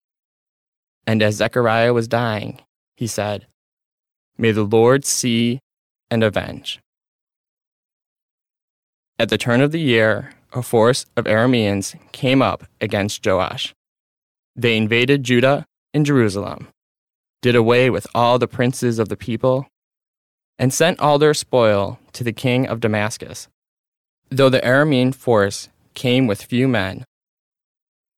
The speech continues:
the Lord surrendered a very large force into their power,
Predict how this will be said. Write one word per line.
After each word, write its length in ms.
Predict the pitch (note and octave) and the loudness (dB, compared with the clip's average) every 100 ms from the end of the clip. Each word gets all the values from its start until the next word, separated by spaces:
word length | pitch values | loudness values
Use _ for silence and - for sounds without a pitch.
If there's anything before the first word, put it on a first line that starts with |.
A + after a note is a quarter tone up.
| _ | _
the 100 | A#2 | -2
Lord 260 | A2+ A#2 A#2 | 2 2 2
surrendered 520 | - A#2 G#2 G#2 G2 | -2 -2 0 0 -2
a 60 | - | -4
very 320 | G#2+ G#2+ A2 | 0 2 2
large 320 | G2 G2 G2+ | 2 0 0
force 560 | - A#2 G2 F#2+ - - _ | -4 0 0 -2 -8 -16 _
into 240 | A2 G#2 | -6 -2
their 140 | G2 F#2 | -2 -2
power, 420 | F#2+ F2 E2+ | -2 -4 -6